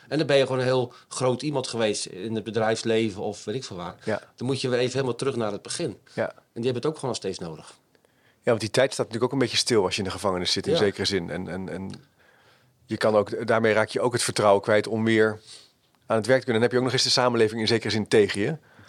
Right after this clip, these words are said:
Speaker 1: Ja,
Speaker 2: Eh,
Speaker 1: misschien juist nog wel meer. Want ja, de hoge bomen, die, die vangen natuurlijk ook meer. Alles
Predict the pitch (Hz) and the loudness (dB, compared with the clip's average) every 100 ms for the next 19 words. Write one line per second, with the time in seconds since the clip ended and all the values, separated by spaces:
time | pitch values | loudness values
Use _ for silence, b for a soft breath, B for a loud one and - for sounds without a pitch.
0 | b b b 127 165 123 120 120 107 104 | b b b -4 -2 -2 -2 0 0 -2
1 | 95 98 104 127 110 90 98 101 85 95 | -6 -4 0 0 -2 -6 -6 -6 -4 -6
2 | 95 90 92 95 98 95 98 98 92 98 | -6 -2 -2 -2 -4 -4 -4 -6 -6 -6
3 | 90 101 95 101 101 104 - 101 104 | -6 -6 -4 -2 -2 -2 -4 -4 -4